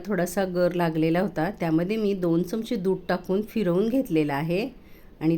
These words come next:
ते या मिश्रणात मिक्स केलेलं आहे. मी दहा ते बारा मिनिटं हे सर्व मिश्रण मिक्स करून घेतलेलं आहे.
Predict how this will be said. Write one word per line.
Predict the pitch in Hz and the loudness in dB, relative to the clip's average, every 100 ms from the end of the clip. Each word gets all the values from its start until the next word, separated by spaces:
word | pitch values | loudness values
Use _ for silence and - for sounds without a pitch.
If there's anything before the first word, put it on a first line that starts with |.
| 165 | 2
ते | 190 | 2
या | 185 170 | 2 2
मिश्रणात | 196 175 156 151 185 196 | 0 -2 -2 -2 -2 -2
मिक्स | 175 - | -2 -4
केलेलं | - 156 135 131 | -4 -4 -4 -6
आहे. | 127 127 - - - - - - - - - - - - - - - - - - - - - - - - - - - - - - - - - - - | -8 -12 -14 -20 -20 -20 -20 -20 -20 -20 -20 -20 -20 -20 -20 -20 -20 -20 -20 -20 -20 -20 -20 -20 -20 -20 -20 -20 -20 -20 -20 -20 -20 -20 -20 -14 -4
मी | 175 | -2
दहा | 175 202 175 170 | 0 0 0 0
ते | 220 | 0
बारा | 214 196 180 | 2 2 4
मिनिटं | 185 180 175 | 4 2 2
हे | 180 175 | 0 0
सर्व | 170 185 170 | 0 0 2
मिश्रण | 170 180 175 165 | 2 0 0 0
मिक्स | 165 170 - | 0 0 -4
करून | - 180 175 | -4 -2 0
घेतलेलं | 208 226 170 170 | -2 -2 -2 0
आहे. | 175 165 | 2 0